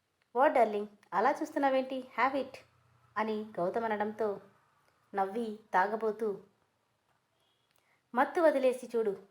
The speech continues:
నువ్వెంతలా దిగజారిపోతున్నావో నీకే తెలుస్తుంది. నా మాట వింటావు కదా, ఇంకెప్పుడు వీటి జోలికి వెళ్ళవు కదా?"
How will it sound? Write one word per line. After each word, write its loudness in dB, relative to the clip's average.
నువ్వెంతలా 0
దిగజారిపోతున్నావో -2
నీకే -6
తెలుస్తుంది. -10
నా -2
మాట 0
వింటావు -2
కదా, -6
ఇంకెప్పుడు -2
వీటి -2
జోలికి 0
వెళ్ళవు 0
కదా?" -2